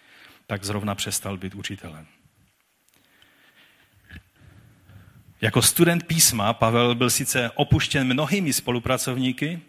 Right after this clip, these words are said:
ale chtěl přijít před brány nebes jako ten, kdo zachoval víru. On možná, kdyby měl tu možnost, tak když ho vezli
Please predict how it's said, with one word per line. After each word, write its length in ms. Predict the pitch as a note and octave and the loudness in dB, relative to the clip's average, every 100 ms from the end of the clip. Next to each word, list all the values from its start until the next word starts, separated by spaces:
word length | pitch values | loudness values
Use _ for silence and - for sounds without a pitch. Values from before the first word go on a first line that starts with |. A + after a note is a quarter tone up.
| _ _ _ - - - - _ | _ _ _ -20 -20 -20 -20 _
ale 160 | G#2+ G#2 | -2 -2
chtěl 460 | - B2+ C3 B2+ A#2+ - _ _ | -2 0 2 0 -6 -16 _ _
přijít 400 | - - B2+ C3 | -4 -2 -2 -2
před 220 | - B2 | -2 -4
brány 320 | G#2+ A2+ A#2 A#2 | 0 0 2 -2
nebes 280 | A#2 A#2 | -2 -2
jako 220 | A2 G2+ G#2 | -4 -6 -6
ten, 200 | A2+ A2 | -4 -4
kdo 140 | G#2 | -4
zachoval 460 | G2+ - G#2+ F#2+ F2+ | -4 -6 -8 -8 -10
víru. 240 | E2 D#2+ _ _ _ _ _ - - - - - _ _ _ _ | -14 -18 _ _ _ _ _ -20 -20 -20 -20 -20 _ _ _ _
On 200 | - C3 | 2 4
možná, 640 | C3 B2+ C3+ C3 C3 - - _ - - - _ - | 6 4 4 4 2 -4 -18 _ -20 -20 -20 _ -14
kdyby 240 | A#2+ A2+ A2+ | -8 -4 -2
měl 180 | A2+ A2 | -2 -2
tu 120 | A#2+ | 0
možnost, 460 | B2 A#2 B2+ C3 | 0 2 0 0
tak 140 | - A2+ | -2 -4
když 140 | A#2 | -4
ho 160 | G#2 A2+ | -4 2
vezli 520 | C3+ B2+ A#2+ A#2 A2+ | 2 2 0 -2 -4